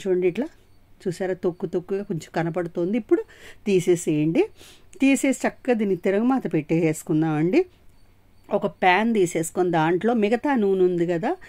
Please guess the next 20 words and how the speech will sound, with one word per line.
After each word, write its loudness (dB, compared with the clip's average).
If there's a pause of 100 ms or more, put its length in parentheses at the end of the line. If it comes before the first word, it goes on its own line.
(460)
రెండు 2
చెంచాలు 0 (380)
నూనె 4
వేసేసుకొని -2
అందులో 0 (1120)
ఇప్పుడు -6
ఈ -2 (100)
తిరగమాత 0
గింజలన్నీ -2
వేసేసుకొని -2
కొద్దిగా -2 (120)
ఇంగు 0
వేసేసుకొని -4
తిరగమాత -2
పెట్టుకుందామండి. -4 (380)
ఇంగు 6 (140)
ఏంటంటారా, 0 (420)
సువాసన -2
వస్తుందండి -4
పైనుంచి. 0